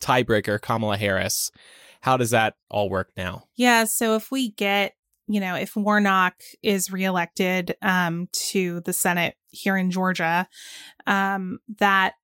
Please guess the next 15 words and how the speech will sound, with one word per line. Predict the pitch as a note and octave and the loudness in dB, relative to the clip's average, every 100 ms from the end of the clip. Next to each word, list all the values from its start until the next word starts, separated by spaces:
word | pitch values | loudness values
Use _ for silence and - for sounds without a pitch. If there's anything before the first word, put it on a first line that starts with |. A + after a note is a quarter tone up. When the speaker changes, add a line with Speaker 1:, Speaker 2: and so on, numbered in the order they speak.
| _ | _
Speaker 2:
will | G3+ F#3+ F#3 F3+ | -2 0 0 -2
give | G3+ G3 | -2 -2
us | G3 - | 0 -2
fifty-one | F#3+ - F3+ G3 B3 A#3+ | -6 -8 -6 0 4 4
senators. | - G#3+ G#3 G3+ G3 F#3+ G3+ | 4 2 2 2 2 0 -2
When | F#3+ | -4
you | F#3 | -2
add | G3 F#3+ | 0 0
in | F#3 F3+ F3+ | 0 -4 -6
Kamala | - F3+ F3 F3 | -4 -2 -2 -4
Harris, | - G#3 G#3 G#3 - - | 0 4 4 4 0 -2
we | G3+ | -2
have | F#3+ F#3+ | -2 -2
fifty-two | - G3 - F#3+ - F#3+ F3+ F3 | -2 -4 -4 -6 -4 -2 -2 -4
votes. | F3 E3 E3 - - | -4 -4 -6 -6 -4